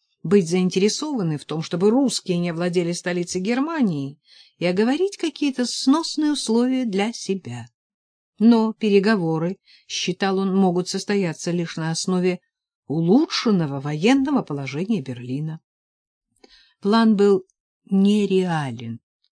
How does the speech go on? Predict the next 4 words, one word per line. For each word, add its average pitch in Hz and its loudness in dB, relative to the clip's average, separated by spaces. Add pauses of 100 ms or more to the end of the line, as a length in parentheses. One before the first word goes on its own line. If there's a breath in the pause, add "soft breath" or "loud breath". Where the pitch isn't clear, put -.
(180)
неосуществим, 160 -4 (680)
но 143 -6
он 160 -2
владел 165 -2